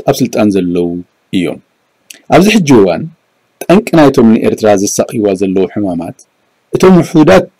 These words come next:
ኣብ ስልጣን ዘለዉ እቲ ዲክታቶር፣ ውሑዳት ብብልሽውና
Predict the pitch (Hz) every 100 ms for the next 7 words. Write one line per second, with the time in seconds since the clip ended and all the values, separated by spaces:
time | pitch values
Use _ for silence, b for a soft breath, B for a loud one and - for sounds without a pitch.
0 | - 156 139 139 120 147 139 123 120 117
1 | 110 151 180 _ _ - - 131 127 -
2 | 120 135 139 190 _ _ _ 107 135 139
3 | 139 127 123 131 120